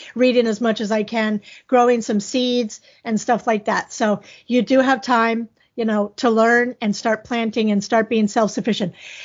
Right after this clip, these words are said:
We talked about it last week about the Mormons, and I told you I have, like, a little book myself. All of that stuff is by necessity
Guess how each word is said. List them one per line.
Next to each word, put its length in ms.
We 180
talked 280
about 180
it 60
last 300
week 140
about 240
the 60
Mormons, 480
and 120
I 140
told 300
you 60
I 60
have, 220
like, 160
a 40
little 200
book 240
myself. 460
All 220
of 80
that 220
stuff 500
is 300
by 220
necessity 880